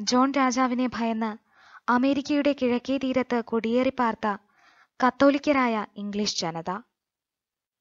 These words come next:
തീർത്ഥാടക പിതാക്കൾ അല്ലെങ്കിൽ പിൽഗ്രിം ഫാദേഴ്സ്. തീർത്ഥാടക പിതാക്കൾ അമേരിക്കയിൽ കുടിയേറി പാർത്ത വർഷം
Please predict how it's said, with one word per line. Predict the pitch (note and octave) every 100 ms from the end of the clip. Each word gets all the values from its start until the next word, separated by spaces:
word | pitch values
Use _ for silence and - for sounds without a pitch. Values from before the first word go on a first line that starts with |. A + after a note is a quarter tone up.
| _ _ _ _ _ _ _ _ _ _ _ _ _ _ _ C#4+
തീർത്ഥാടക | C#4+ C#4 D4+ C#4+ C#4
പിതാക്കൾ | C4+ A#3+ A#3 A3+ A3 -
അല്ലെങ്കിൽ | G#3+ G#3 G#3+ G3 F#3+ _ _ -
പിൽഗ്രിം | B3 A3+ B3 A#3+
ഫാദേഴ്സ്. | A3 F3+ E3 E3+ F#3 - - _ _ _ _ _ _ _ _ _ _ _ _ _ _ _ _ _ _ _ _ _ _ _ _ _ _ _ _ _ _ _ _ _ _ _ - - _ _ _ _ _ _ _ _ _ _ -
തീർത്ഥാടക | D4+ D#4 - D#4+ D#4+ E4
പിതാക്കൾ | D4 C#4 C4+ C4 B3+
അമേരിക്കയിൽ | A#3+ A#3+ B3+ B3+ C4 B3
കുടിയേറി | - A#3 A#3+ B3+
പാർത്ത | B3+ A3+ G#3 G3
വർഷം | E3 - - F#3+